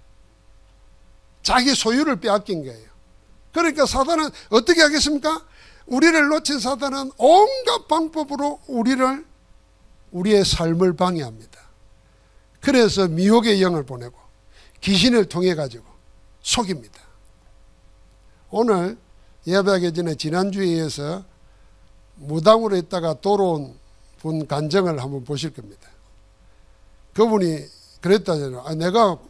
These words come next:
예수 믿어 구원받았고 하나님 자녀가 되었고 신분 권세를 얻었다는데 내가 한번 확인해 봐야 되겠다." 이랬다는 거예요. 그래 일부러 구다는 데 갔다는 거 아니에요.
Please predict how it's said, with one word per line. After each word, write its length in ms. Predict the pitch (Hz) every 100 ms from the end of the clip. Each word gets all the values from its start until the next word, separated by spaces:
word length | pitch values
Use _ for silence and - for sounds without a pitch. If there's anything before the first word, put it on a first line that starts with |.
| -
예수 280 | 180 202 240
믿어 200 | 233 185
구원받았고 640 | - 185 226 220 185 170
하나님 300 | 151 226 185
자녀가 360 | 170 196 226 185
되었고 380 | 160 147 156 139
신분 440 | - 254 226 185
권세를 360 | 151 269 214 180
얻었다는데 880 | 147 185 180 151 143 139 180 170 123 - - - - -
내가 180 | 165 185
한번 180 | 196 196
확인해 400 | - 311 370 285
봐야 160 | 208
되겠다." 360 | 156 151 147 165
이랬다는 420 | 151 160 143 127
거예요. 160 | 104 98 - - _ _ - - - -
그래 160 | 262
일부러 460 | 190 208 247 349 302
구다는 380 | 247 285 285 247
데 100 | 180
갔다는 400 | 170 202 214 165
거 80 | 120
아니에요. 220 | 107 -